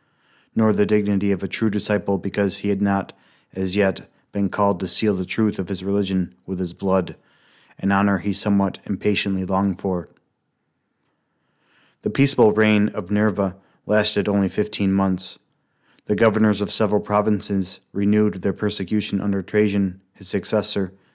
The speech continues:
and it appears from Trajan's letter to Pliny the Younger, governor of Bithynia, that the Christians were ordered to be put to death, if accused. But it was forbid to make any inquiry after them.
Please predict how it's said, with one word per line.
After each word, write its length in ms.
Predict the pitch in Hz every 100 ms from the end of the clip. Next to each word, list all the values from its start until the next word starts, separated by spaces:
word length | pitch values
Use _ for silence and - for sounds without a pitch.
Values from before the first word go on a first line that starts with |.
| _ _ _ _ 104
and 80 |
it 80 | 104
appears 440 | 104 120 123 120 -
from 140 | 110
Trajan's 500 | 107 113 107 107 101
letter 320 | 110 107 107
to 140 | 104 95
Pliny 480 | - 110 110 107
the 180 | 104 104
Younger, 460 | 104 110 104 101 90 _ _ _
governor 380 | 107 104 110 104
of 140 | 92
Bithynia, 560 | 101 - 113 110 104 90 - _ _ _ -
that 120 | 101
the 80 | 110
Christians 480 | 123 113 - 107
were 140 | 98 107
ordered 360 | 117 113 107 95
to 60 | - -
be 140 | - 104
put 200 | 113 -
to 100 | 101
death, 360 | 98 95 90 - _ _
if 160 | - 95
accused. 560 | 92 - 101 92 - - _ _ _ _ _ _ _ _ _
But 140 | 107
it 40 | 104
was 180 | 101
forbid 420 | - 98 101 120 117
to 80 |
make 300 | 104 107 104
any 180 | 117 110
inquiry 560 | 110 117 - 107 98 98
after 260 | 104 -
them. 300 | 92 92 87